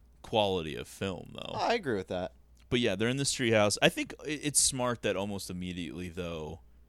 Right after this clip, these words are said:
Speaker 1: to keep this movie reasonable, brief, but also powerful, is to just launch right into it. Through the narration, we pretty much learn a lot about Gordy's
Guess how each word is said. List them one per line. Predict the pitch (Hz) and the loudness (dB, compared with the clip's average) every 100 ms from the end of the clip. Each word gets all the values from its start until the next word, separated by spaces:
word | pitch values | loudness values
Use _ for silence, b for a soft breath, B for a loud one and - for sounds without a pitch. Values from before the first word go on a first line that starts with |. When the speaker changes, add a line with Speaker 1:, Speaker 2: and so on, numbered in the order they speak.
| - - | -20 -18
Speaker 1:
to | - | -10
keep | 113 113 - | -6 -6 -4
this | 101 - | -6 -4
movie | 95 90 90 | -6 -4 -6
reasonable, | 85 90 87 90 85 87 87 80 64 92 | -4 -6 -4 -6 -4 -4 -4 -6 -10 -12
brief, | 92 90 87 87 - - - - | -6 -4 -4 -6 -10 -20 -20 -8
but | 92 | -2
also | 90 95 92 85 82 - - | -2 0 -2 -2 -6 -10 -14
powerful, | - 92 87 80 - 76 76 | -6 -2 -2 -2 -6 -6 -6
is | 82 90 - | -6 -6 -4
to | 101 | -4
just | 98 87 - - - | -2 -2 -2 -10 -10
launch | 92 98 104 - | -4 -2 -2 0
right | 98 87 | 0 0
into | 87 90 85 | -4 -6 -6
it. | 87 82 - | -4 -6 -8
Through | - 107 | -12 -8
the | 101 | -6
narration, | 95 92 87 85 87 90 85 85 87 B B | -4 -4 -2 -4 -4 -6 -6 -6 -6 B B
we | - | -8
pretty | 95 101 | -4 -2
much | 95 90 | -2 -4
learn | 87 90 90 87 82 | -4 -4 -4 -4 -8
a | - | -6
lot | 85 85 80 73 - | -4 -2 -2 -4 -6
about | 82 82 78 73 60 | -6 -4 -2 -4 -6
Gordy's | 90 85 82 80 80 - | -2 -2 -2 -4 -6 -8